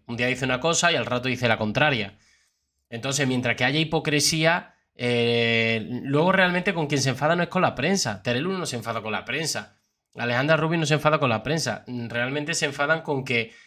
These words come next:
eh, con ellas mismas, con que no les salen las cosas bien. Pero es que yo no puedo decir una cosa un, en un momento dado y al día siguiente decir la contraria.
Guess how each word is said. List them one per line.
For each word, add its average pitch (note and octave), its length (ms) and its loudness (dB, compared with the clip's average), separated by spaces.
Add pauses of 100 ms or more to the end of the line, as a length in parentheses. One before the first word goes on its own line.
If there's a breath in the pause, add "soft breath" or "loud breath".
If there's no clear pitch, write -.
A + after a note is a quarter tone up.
(200 loud breath)
eh, A#2+ 220 -2
con A#2+ 180 -2
ellas D3+ 180 2
mismas, C3 360 -2
con A#2+ 160 -4
que A#2+ 80 -4
no B2 100 -4
les C#3+ 100 -4
salen D#3 140 -2
las C3+ 80 -2
cosas A2+ 260 -8
bien. C#3 300 -4 (340 soft breath)
Pero A2 420 -4
es B2 100 -8
que C3+ 140 -2
yo C3+ 120 -2
no D3 140 -2
puedo D3 140 -2
decir D3 200 -4
una D3 160 -2
cosa C#3+ 560 0 (220)
un, C3+ 340 -4
en C3+ 260 -4
un C#3+ 60 -2
momento C#3 380 -2
dado D3+ 420 0
y A#2+ 300 -2
al A#2 400 -4
día B2+ 180 -4
siguiente C#3+ 320 -4
decir D#3+ 200 -6
la C#3 100 0
contraria. A#2 640 -2